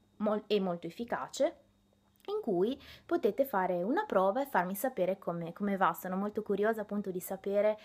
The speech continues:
come, come procede il vostro, il vostro esperimento. Un altro, eh, un'altra strategia da utilizzare è utilizzare piatti colorati, quindi, ehm,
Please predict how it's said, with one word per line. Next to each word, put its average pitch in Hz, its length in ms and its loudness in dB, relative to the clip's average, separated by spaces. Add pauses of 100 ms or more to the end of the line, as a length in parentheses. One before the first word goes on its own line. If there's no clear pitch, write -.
(220)
come, 185 640 0
come 196 220 -2
procede 196 480 -2
il 185 80 -2
vostro, 180 500 -2
il 170 80 -2
vostro 180 220 -2
esperimento. 160 800 -6 (580)
Un 262 200 6
altro, 185 760 4
eh, 190 60 -4 (240)
un'altra 214 260 0
strategia 196 680 2
da 175 100 2
utilizzare 311 680 2
è 285 40 6
utilizzare 254 580 2
piatti 208 520 -4
colorati, 175 840 2 (520)
quindi, 233 600 2
ehm, 180 880 -2